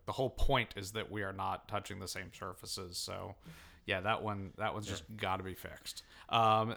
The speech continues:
Speaker 1: and in conjunction with this, I'm, I'm gonna say that, uh, I do want people to be able to wash their hands. I also want hand sanitizer as an option.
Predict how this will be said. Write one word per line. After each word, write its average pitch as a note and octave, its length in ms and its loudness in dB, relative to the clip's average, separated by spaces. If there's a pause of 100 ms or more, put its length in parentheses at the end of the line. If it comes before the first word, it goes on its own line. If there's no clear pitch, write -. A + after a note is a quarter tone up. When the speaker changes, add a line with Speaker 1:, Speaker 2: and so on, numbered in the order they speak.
Speaker 1:
and C3 280 -2
in C#3+ 220 2
conjunction A#2+ 460 2
with A2 120 2
this, G#2+ 280 2
I'm, A2 320 -2 (340)
I'm A#2 180 0
gonna A2+ 200 2
say G2 560 0 (320)
that, G#2 380 -2 (640)
uh, F#2 260 -4 (280)
I A2 80 -4
do B2+ 240 0
want A#2 220 0
people G#2+ 240 -4
to G2 60 -2
be G2+ 140 -2
able G2 140 -2
to G2 60 -2
wash F#2 300 -2
their F#2 160 -4
hands. F#2 520 -8 (280)
I G#2 160 -2 (160)
also A2+ 360 0
want G2 220 -2
hand G2+ 240 -4
sanitizer F2+ 640 -6
as E2+ 100 -12
an F#2 100 -12
option. E2+ 440 -12